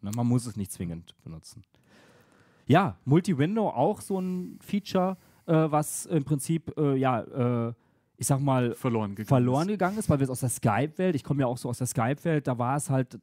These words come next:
Speaker 1: man, klar, wir haben uns viel in Windows oder in Fenster organisiert und das, äh, bekommt jetzt auch Einzug, dass ich halt im Prinzip,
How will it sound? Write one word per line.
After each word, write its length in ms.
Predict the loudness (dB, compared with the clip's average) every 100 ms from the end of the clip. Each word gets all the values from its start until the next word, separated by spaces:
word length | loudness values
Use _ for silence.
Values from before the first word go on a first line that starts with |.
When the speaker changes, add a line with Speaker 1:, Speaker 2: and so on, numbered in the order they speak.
| -6
Speaker 1:
man, 280 | -6 -6
klar, 180 | -2 0
wir 80 | 0
haben 160 | -2 -4
uns 160 | -2
viel 200 | 0 2
in 220 | 0 0
Windows 500 | 0 0 0 -2 -4
oder 100 | -4
in 60 | -4
Fenster 340 | -2 -4 -4
organisiert 640 | -4 -2 -2 -4 -2 -2 -2 -8 -8
und 140 | -2 0
das, 280 | 0 -4 -12 -16 0
äh, 280 | 2 2 -2 _ _
bekommt 280 | 2 2 2
jetzt 140 | 0
auch 180 | 0 -2
Einzug, 580 | 0 -2 -2 -2 -2 0
dass 140 | -4 -2
ich 120 | 0
halt 140 | 0
im 100 | -2
Prinzip, 440 | -4 -4 0 0